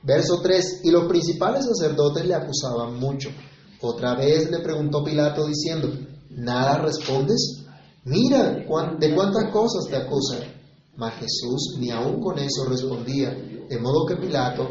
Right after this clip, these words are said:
se maravillaba". La tercera reflexión que tenemos en este hecho que Jesús fue entregado a los romanos es que Jesús no se defendió. Si ustedes recuerdan el pasaje inmediatamente anterior,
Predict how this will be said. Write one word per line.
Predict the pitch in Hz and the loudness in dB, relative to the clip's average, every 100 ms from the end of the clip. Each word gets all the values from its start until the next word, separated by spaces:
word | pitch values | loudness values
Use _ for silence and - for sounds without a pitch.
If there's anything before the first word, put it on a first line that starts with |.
| - - | -8 -8
se | - 131 123 | -6 -4 -4
maravillaba". | 117 110 107 113 110 110 - - - - - - | -4 -6 -8 -10 -10 -12 -14 -20 -20 -20 -20 -14
La | |
tercera | 160 127 131 139 | -10 -6 -2 -2
reflexión | 160 160 156 151 139 | -2 -4 -6 -6 -6
que | - | -4
tenemos | - 135 135 143 139 | -4 -2 -2 -2 -4
en | 131 | -2
este | 131 135 139 | -2 -2 -2
hecho | 135 139 | -4 -6
que | 139 | -8
Jesús | 127 117 123 | -8 -8 -8
fue | 143 | -8
entregado | 139 139 131 131 127 | -8 -4 -2 0 0
a | |
los | 139 | 0
romanos | - 131 123 127 - - - - | 0 -2 -4 -4 -8 -10 -16 -10
es | 123 120 | -6 -6
que | 123 | -6
Jesús | 120 - 135 131 - - - | -8 -6 -6 -6 -10 -16 -12
no | 120 120 139 - - - - | -8 -4 -2 -2 -8 -16 -16
se | - 113 | -12 -10
defendió. | 113 113 113 123 - _ _ _ _ _ _ _ _ _ _ _ _ _ | -10 -12 -18 -20 -20 _ _ _ _ _ _ _ _ _ _ _ _ _
Si | - | -16
ustedes | 127 131 - | -6 -2 0
recuerdan | - - 139 143 143 | -2 -2 -2 -2 -4
el | 135 | -6
pasaje | 139 127 123 139 | -8 -8 -8 -6
inmediatamente | 131 120 117 131 135 131 131 | -4 -4 -2 -4 -6 -6 -6
anterior, | 131 139 135 127 | -4 -2 0 0